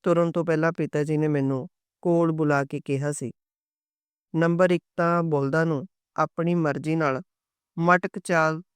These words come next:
ਤੁਰਨ ਦੇਣਾ। ਨੰਬਰ ਦੋ, ਬਲਦਾਂ ਦੇ ਛਾਂਟਾ ਨਹੀਂ ਮਾਰਨਾ। ਨੰਬਰ ਤਿੰਨ, ਰਸਤੇ 'ਚ ਬਲਦਾਂ ਨੂੰ ਆਰਾਮ ਕਰਾਉਣ ਸਮੇਂ ਗੁੜ ਦੇਣਾ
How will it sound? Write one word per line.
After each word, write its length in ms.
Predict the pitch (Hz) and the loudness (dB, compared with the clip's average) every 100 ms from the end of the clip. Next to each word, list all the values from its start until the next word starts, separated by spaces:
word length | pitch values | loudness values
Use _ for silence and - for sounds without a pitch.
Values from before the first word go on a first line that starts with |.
| _ _ - | _ _ -2
ਤੁਰਨ 280 | 165 170 151 | 0 2 0
ਦੇਣਾ। 200 | 131 117 190 _ _ _ _ _ _ _ - | -4 -6 -14 _ _ _ _ _ _ _ -2
ਨੰਬਰ 360 | 165 160 170 | 0 2 2
ਦੋ, 320 | 170 165 160 170 _ _ | 2 0 0 -4 _ _
ਬਲਦਾਂ 460 | 156 156 160 151 175 | -2 2 2 2 0
ਦੇ 220 | 165 127 - _ _ _ _ _ | 0 -4 -6 _ _ _ _ _
ਛਾਂਟਾ 400 | - 175 160 165 | -4 -2 0 -2
ਨਹੀਂ 120 | 165 180 | -2 0
ਮਾਰਨਾ। 380 | 156 127 123 180 _ _ _ _ _ | -2 -4 -8 -12 _ _ _ _ _
ਨੰਬਰ 380 | 170 180 175 185 | 0 2 2 0
ਤਿੰਨ, 320 | 185 170 165 175 _ - | 0 -4 -4 -8 _ -4
ਰਸਤੇ 460 | 160 165 - 180 170 | -2 -2 -2 -2 -2
'ਚ 80 | |
ਬਲਦਾਂ 400 | 160 147 139 151 | -2 -2 -2 -2
ਨੂੰ 200 | 156 135 - _ _ _ _ _ _ - | -2 -4 -8 _ _ _ _ _ _ -2
ਆਰਾਮ 480 | 165 165 165 170 160 _ | 2 4 4 2 -4 _
ਕਰਾਉਣ 320 | 170 147 147 | -4 -2 -2
ਸਮੇਂ 340 | 151 170 147 175 _ _ 165 | -4 -4 -4 -6 _ _ -6
ਗੁੜ 260 | 160 175 | 0 2
ਦੇਣਾ 440 | 165 151 143 147 | 2 2 2 0